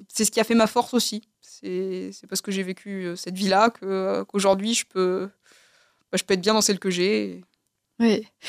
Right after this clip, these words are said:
Speaker 2: Et, et, et au niveau de la nourriture, vous... vous mangez comme une autre personne ou vous mangez un peu moins, euh, euh,
Speaker 1: Non.
Speaker 2: vous, vous êtes, vous êtes très mince ?
Speaker 1: Oui, oui, oui. Alors, euh, je pense que,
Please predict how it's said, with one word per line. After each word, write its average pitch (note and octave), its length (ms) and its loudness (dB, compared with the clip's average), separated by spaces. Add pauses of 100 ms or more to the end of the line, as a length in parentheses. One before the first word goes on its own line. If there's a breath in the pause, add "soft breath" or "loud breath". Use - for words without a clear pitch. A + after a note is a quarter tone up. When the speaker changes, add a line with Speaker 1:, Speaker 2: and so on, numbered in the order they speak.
(140 loud breath)
Speaker 2:
Et, - 80 2
et, D#3 460 4
et G#3+ 80 8
au - 20 8
niveau G3+ 200 8
de F#3+ 60 2
la G3 60 6
nourriture, G3 380 4
vous... F#3 480 4
vous F#3 220 2
mangez G3+ 460 6 (120)
comme G#3+ 240 6
une G#3+ 80 8
autre A3 180 2
personne G#3 380 2
ou F4+ 40 4
vous B3+ 120 2
mangez G3+ 220 6
un F#3 100 4
peu G3+ 160 0
moins, G3 520 4
euh, F#3 40 0 (440 loud breath)
euh, - 80 2
Speaker 1:
Non. B3 200 6
Speaker 2:
vous, F#3+ 100 4
vous F#3+ 140 6
êtes, F#3 100 8
vous G3 120 4
êtes F3+ 100 2
très - 160 4
mince ? C4 260 6 (340 soft breath)
Speaker 1:
Oui, C4 320 6
oui, C4 140 4
oui. A3+ 280 6
Alors, F#3+ 340 4
euh, F#3 220 6
je - 100 0
pense A3 220 2
que, F#3 340 2